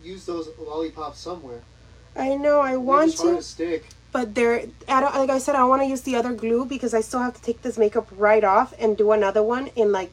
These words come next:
Speaker 2: ten minutes.
Speaker 1: We've only been live for, we've been live for an hour.
Speaker 2: Yeah.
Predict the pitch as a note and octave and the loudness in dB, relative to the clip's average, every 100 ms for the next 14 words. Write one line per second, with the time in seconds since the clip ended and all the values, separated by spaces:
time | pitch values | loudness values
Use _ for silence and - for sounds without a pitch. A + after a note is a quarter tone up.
0 | - G#3 F3+ E3 - - - - - - | -8 -6 -4 -6 -12 -20 -20 -20 -20 -20
1 | - - - - - - - - - - | -20 -20 -20 -20 -20 -20 -20 -20 -20 -20
2 | - - - - - A2+ F2+ F#2 - - | -20 -20 -20 -20 -20 -20 -20 -20 -20 -20
3 | - - - - - _ - - - - | -20 -20 -20 -20 -20 _ -20 -20 -20 -20
4 | - - - - - - - A#2 D3 C#3 | -20 -20 -20 -20 -20 -20 -20 -20 -20 -18
5 | D3+ C#3 C3 C3 C3+ - - - - E3 | -18 -18 -18 -18 -18 -20 -20 -20 -20 -18
6 | G3 F#3+ D3+ C#3+ C#3 B2 C3+ D3+ C#3 - | -14 -14 -14 -16 -18 -18 -16 -16 -18 -20
7 | - - - - - - B3 G#3+ | -20 -20 -20 -20 -20 -18 -12 -12